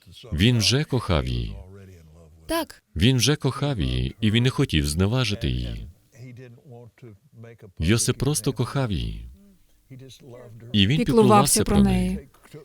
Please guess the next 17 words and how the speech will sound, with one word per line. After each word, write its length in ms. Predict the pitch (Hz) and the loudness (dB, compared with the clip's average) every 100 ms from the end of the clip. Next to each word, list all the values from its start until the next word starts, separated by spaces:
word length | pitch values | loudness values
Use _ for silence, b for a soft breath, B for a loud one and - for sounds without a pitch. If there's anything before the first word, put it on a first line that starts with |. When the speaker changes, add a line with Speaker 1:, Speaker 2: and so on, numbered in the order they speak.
| _ - 147 | _ -18 0
Speaker 1:
І 200 | 196 175 | 4 4
виконав 460 | 143 156 143 123 107 | 2 0 2 2 0
саме 300 | 117 98 87 | 0 2 2
те, 240 | - 143 | 0 -2
що 180 | - 127 | -2 -2
Бог 160 | 123 | 0
сказав 400 | 123 135 98 67 | -2 -2 0 0
йому 180 | 71 82 | 2 0
зробити. 640 | 87 104 110 123 80 60 55 110 113 107 - 120 98 92 _ | 0 0 0 -2 -2 -8 -8 -16 -20 -20 -20 -20 -20 -20 _
Speaker 2:
Бог 240 | 247 285 349 | -4 -2 2
зробив 340 | 359 339 330 | 0 0 -2
гарний 320 | 285 311 294 | -2 -2 -2
вибір 300 | 269 285 302 | -4 -2 -2
для 140 | 269 269 | -2 -2
Марії 320 | 269 269 269 | 0 -2 -4
та 100 | 277 | -4
Ісуса. 560 | 294 294 330 320 247 | -2 0 2 0 -2